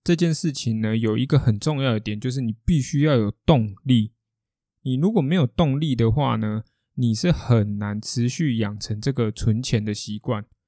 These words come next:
所以偶尔享受生活这件事情呢，反而会让你越来越有钱。啊，这个大家可以稍微去体悟一下我讲的这些话啦。第二个呢，就是你必须把钱花在学习上面，也就是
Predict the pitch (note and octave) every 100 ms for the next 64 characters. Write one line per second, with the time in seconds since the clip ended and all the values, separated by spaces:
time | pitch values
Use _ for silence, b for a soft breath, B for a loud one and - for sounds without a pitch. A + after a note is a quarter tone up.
0 | _ _ - G#3 A3 C#3 C3 F#3 A3 A#2+
1 | - G#2+ D3+ C#3 C#3+ C#3+ A2+ C3 C3+ B2+
2 | C#3+ A#2+ A#2 G#2+ G#2+ A#2 - - G2+ G#2
3 | A#2 C3 E3 E3 C3+ G#2 G2+ E3 D3 A2
4 | G2+ C3+ G#2 - - - - _ _ _
5 | _ _ - - C#3+ A#2+ A2+ C#3 C3 C3
6 | C#3 A2 G2+ C3+ C#3+ A#2+ D3 - _ _
7 | _ _ - - B2 A2 C#3+ F#3+ C3+ A#2
8 | B2 C3+ A2+ G#2+ A2 A#2 G#2+ G#2 A#2+ A2
9 | A2 G2+ - - - _ _ _ _ _
10 | - A#3+ A3+ E3 C3+ B2 A#2 A#2 - _
11 | _ D#3+ E3 C3 A#2 D3 D3+ A#2 G#2+ A2+
12 | A2 C3 B2+ A#2 - A2 A#2+ - A2 B2
13 | G#2+ A2+ G#2 - _ - B2 A2+ F3 E3
14 | - D#3 A2+